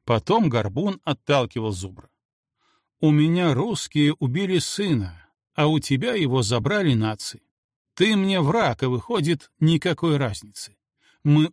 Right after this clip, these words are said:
оба остались без детей». «Фома жив!» кричал Зубр.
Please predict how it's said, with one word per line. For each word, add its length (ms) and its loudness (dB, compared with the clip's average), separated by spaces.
оба 380 0
остались 640 -4
без 260 0
детей». 460 -8
«Фома 600 0
жив!» 640 -2
кричал 460 -2
Зубр. 360 -12